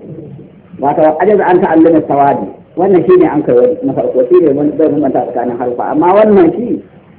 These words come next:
wato, abin nan mayar da abin yake kamar waka. ثم نبي وقت حول عدم المعلم ما قبوله للتعلم فيهما. Yana iya abin nan sharhin wancan da ya kawo anan.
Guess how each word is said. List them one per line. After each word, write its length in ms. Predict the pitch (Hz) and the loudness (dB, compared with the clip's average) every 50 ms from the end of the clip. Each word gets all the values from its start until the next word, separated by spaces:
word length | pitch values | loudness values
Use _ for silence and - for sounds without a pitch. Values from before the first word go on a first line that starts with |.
| _ _ | _ _
wato, 320 | 131 139 151 151 165 151 135 143 127 - | -4 -4 -2 0 0 0 0 0 -2 -2
abin 280 | 147 151 160 175 170 165 | -2 0 0 2 2 2
nan 80 | 151 139 147 | 2 2 4
mayar 160 | 165 175 180 180 - | 4 4 4 2 2
da 160 | - - - | 0 -2 0
abin 160 | - 160 156 156 | 2 2 4 4
yake 160 | 156 - 147 139 | 4 2 0 0
kamar 200 | - 123 127 131 131 | 0 0 0 2 2
waka. 320 | 135 131 131 - - 90 87 - - - - - - - - 107 110 101 95 - - - - - - _ - - - - - - - - _ - _ _ _ - - _ - - _ _ _ | 2 2 0 -2 -6 -10 -14 -16 -20 -20 -20 -20 -20 -20 -20 -20 -20 -20 -20 -20 -20 -20 -20 -20 -20 _ -20 -20 -20 -20 -20 -20 -20 -20 _ -20 _ _ _ -20 -20 _ -20 -20 _ _ _
ثم 120 | - 180 202 | 0 2 2
نبي 320 | 214 214 202 185 180 190 185 180 175 | 4 4 4 4 6 4 4 4 2
وقت 260 | 180 180 185 185 196 | 0 -2 0 0 0
حول 220 | 170 156 180 170 | 0 2 2 2
عدم 240 | 165 - 165 180 175 | 2 2 2 2 2
المعلم 600 | 170 156 156 - 143 147 139 143 135 131 113 - 123 | 4 4 4 2 2 0 0 0 0 -2 -4 -6 -4
ما 140 | 135 165 175 | -2 0 0
قبوله 440 | 160 151 151 143 151 180 180 156 156 | 0 0 -2 -2 2 2 2 2 2
للتعلم 640 | 170 175 156 143 - - 143 147 139 143 143 135 120 | 2 2 2 2 0 0 -2 0 0 0 0 0 0
فيهما. 380 | - 123 123 127 135 104 107 120 | -4 -6 -6 -4 -4 -6 -4 -2
Yana 200 | 147 170 175 165 | 0 0 0 0
iya 160 | - - 165 139 - - - 151 135 - | 0 0 -2 -2 -4 -8 -8 -6 -6 -2
abin 160 | 143 175 175 | -2 0 0
nan 140 | 165 151 147 147 143 135 - - - - - - - | 0 0 -2 -2 -4 -6 -8 -10 -14 -16 -18 -16 -6
sharhin 320 | - 170 196 175 170 160 | -2 0 2 2 4 4
wancan 240 | 156 131 - 139 123 | 2 2 0 -2 0
da 80 | 123 123 | 0 0
ya 60 | 123 - - | -2 -2 -2
kawo 160 | 120 120 123 123 - | -2 -2 0 -2 -4
anan. 160 | 95 92 - | -6 -10 -12